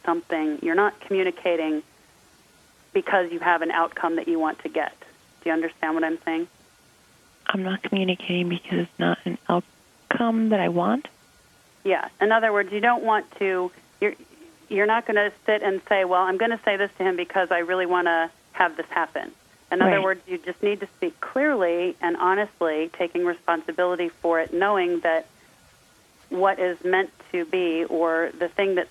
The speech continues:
Speaker 1: serves the highest good will unfold. And that's,
Speaker 2: Okay.
Speaker 1: I think, the most challenging thing of learning how to communicate from an honest and truthful and responsible way. Because, of course, a lot of times we do want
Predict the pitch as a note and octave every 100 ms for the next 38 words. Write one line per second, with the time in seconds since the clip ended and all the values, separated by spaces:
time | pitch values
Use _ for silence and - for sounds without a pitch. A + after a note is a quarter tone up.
0 | - F#3 E3+ E3 F3+ E3+ D#3 - F3+ D#3
1 | D#3 - - - - - _ _ _ _
2 | - F#3 D#3+ E3 D#3+ - D#3 - - -
3 | _ - F#3 F#3 A3+ F3+ - F#3+ G3 -
4 | G3 - F3 E3+ - - F#3 F#3 F#3 F#3
5 | F3 F#3 E3 D3+ E3 E3 E3+ E3 E3+ D#3+
6 | - - E3+ E3 - D#3+ - D#3 D3+ D3
7 | D#3 D#3+ E3 - D3+ - F3+ D#3+ - E3
8 | - D#3+ D#3 - D#3+ D3 - D3+ C#3+ C#3
9 | D#3 E3 - E3+ E3+ - E3 - - -
10 | D#3 D3+ - E3+ D#3+ E3 E3+ G3 A3+ E3
11 | -